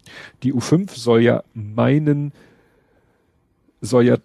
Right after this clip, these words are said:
drei Dinge miteinander verbinden. Die City Nord, was so ein Bürogebiet ist hier in Dunstkreis. W-, von da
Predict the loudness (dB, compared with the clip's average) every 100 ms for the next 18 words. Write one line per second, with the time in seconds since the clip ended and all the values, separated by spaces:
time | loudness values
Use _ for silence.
0 | _ -6 0 4 2 2 0 0 0 0
1 | 0 -2 -2 -2 -2 -4 -10 -8 -6 -2
2 | -2 -4 -4 0 2 2 -2 -20 _ _
3 | -8 -6 -8 -8 -12 _ -6 -6 -2 2
4 | 2 2 -4 -6 -10 -8 -4 -4 -4 -12
5 | -2 0 0 -4 -8 -12 -16 -20 _ _
6 | _ _ -2 -2 -2 -2 2 2 0 -6
7 | -20 _ -20 _ _ _ _ -12 -12 -12
8 | -18 _ -2 0 4 4